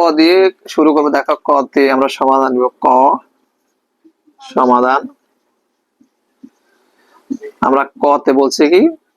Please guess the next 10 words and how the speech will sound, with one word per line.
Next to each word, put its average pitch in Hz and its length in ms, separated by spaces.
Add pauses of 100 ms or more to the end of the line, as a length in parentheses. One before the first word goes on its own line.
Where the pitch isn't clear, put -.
(540)
প্রথম 165 360
রাশির 185 320
বর্গ, 147 240 (440)
<clears throat> 208 420
প্রথম 147 240
রাশি 151 200
লিখবে 135 200
এখানে, - 180 (1300)
<clears throat> 226 720
সরি, 120 200